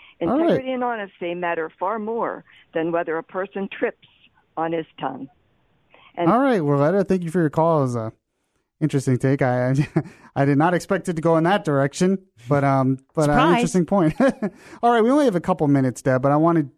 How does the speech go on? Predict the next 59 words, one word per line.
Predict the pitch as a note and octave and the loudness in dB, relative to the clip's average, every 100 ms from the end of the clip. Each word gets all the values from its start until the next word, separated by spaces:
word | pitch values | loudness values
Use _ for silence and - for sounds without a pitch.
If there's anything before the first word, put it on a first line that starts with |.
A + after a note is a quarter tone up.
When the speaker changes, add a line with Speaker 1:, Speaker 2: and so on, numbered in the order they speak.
| - | -2
Speaker 1:
to | D3 | 0
at | C#3+ | 2
least | D#3 | 0
get | - C3+ | -2 -2
some | C#3 | -2
of | A#2+ | -4
the | |
top | A2+ B2+ A#2+ | -2 -2 -2
stories | - B2+ A#2 A#2 | -4 -4 -4 -4
in. | A#2 A2 G#2+ | -4 -4 -6
So | C#3+ C3 | -2 0
what | D3 | 2
do | |
we | C#3 | 2
got? | C3 A#2+ - | 0 -2 -2
What | D3+ | 2
do | |
you | F#3 | 2
Speaker 3:
Well, | B2+ | 2
Speaker 1:
got | |
for | B2+ A2+ | 0 -4
us? | - | -6
Speaker 3:
locally, | D3+ F3 A#3+ G#3+ D#3+ | -2 0 0 0 2
what | B2 | 2
we | C#3 | 0
have | C3 B2 A#2 A2+ | 0 0 0 0
is, | A#2 G#2 - | -2 -2 -2
um, | A#2+ A2+ G#2+ A2 | 0 0 0 -2
right | B2 D3 D3+ | 0 -2 0
now | D3+ C3 | 0 0
we've | A#2+ B2+ | 0 0
got | B2 | -2
one | C3 C#3 | 0 -2
person | C3 C#3+ C3 C#3 | -2 -6 -2 -2
injured. | C3 D3+ A#2+ A2 A2 | 0 -2 0 -2 0
We | B2 | 0
don't | B2+ - | -2 -2
know | B2 | -2
how | A2 A#2+ | -2 -4
serious | G2+ - G3 D#3+ B2 - | -4 -2 0 2 0 -2
it | G#2+ | -2
is, | G2 G2 F#2+ | 0 0 -2
but | - A#2+ - | -4 -4 -2
a | A2+ | -2
hot | G2 - G3 - | -2 -2 -4 -2
air | F3+ C#3+ | -2 -2
balloon | C#3 C#3+ D#3+ G#2+ F2 - _ | -2 0 0 0 -2 -8 _
has | - B2 G2 | -4 -4 -2
landed | B2+ D#3 D#3 C#3 | 0 0 0 -2
in | B2 A#2 | -2 -2
a | |
pond | - - D3 G2+ F2+ - _ | -4 -4 -2 -2 -4 -8 _
near | A#2+ A#2 | -2 -2
Walt | G#2+ G#2 F#2 | 0 -2 -2
Disney | A2 A#2 G2 | -4 -2 -4
World. | F2 A#1 G1+ - _ - | -2 -6 -6 -16 _ -4
Speaker 1:
Oh, | C#3 | -4
wow. | G#2+ A#2 B2+ - | -4 -4 -4 -6
Speaker 3:
So | - - A2 G2 | -10 -4 -2 -2